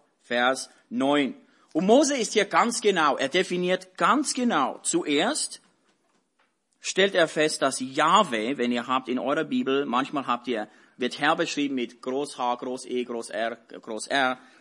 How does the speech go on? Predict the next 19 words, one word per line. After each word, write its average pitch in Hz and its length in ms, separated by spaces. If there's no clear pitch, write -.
Damit 160 340
ist 139 220
das 123 100
hebräische 131 400
Wort 143 180
Jahwe 151 500
gemeint. 110 540
„So 185 200
erkenne 185 520
denn, 151 320
dass 151 220
Jahwe, 196 380
der 165 160
Bundesgott 180 840
Israels, 131 1000
nicht 143 340
irgendein 156 680
Gott 101 280
ist, 120 340